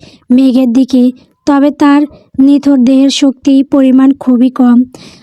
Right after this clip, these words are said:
হাত থেকে অতিরিক্ত রক্ত পড়ায় শরীর নিস্তেজ হয়ে গেছে। একটু আগে যখন মেঘ আর ফারহান গাড়ি থেকে বাড়ির দরজার নামলো, তখন আদ্রিয়ান ফ্লোরে বসেছিল। প্রায়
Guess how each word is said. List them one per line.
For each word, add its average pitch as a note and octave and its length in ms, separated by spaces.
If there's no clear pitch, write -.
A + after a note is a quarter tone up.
হাত C4+ 260
থেকে C#4 400
অতিরিক্ত D4 540
রক্ত C#4 340
পড়ায় B3 360
শরীর C#4 420
নিস্তেজ C4+ 600
হয়ে C4 300
গেছে। B3+ 460
একটু F4+ 320
আগে F#4+ 220
যখন F#4+ 380
মেঘ D4 320
আর D#4 260
ফারহান D#4 460
গাড়ি C4+ 260
থেকে D4+ 420
বাড়ির C4 420
দরজার C4+ 420
নামলো, B3+ 480
তখন C4+ 320
আদ্রিয়ান C#4 440
ফ্লোরে B3+ 500
বসেছিল। B3+ 680
প্রায় D4+ 200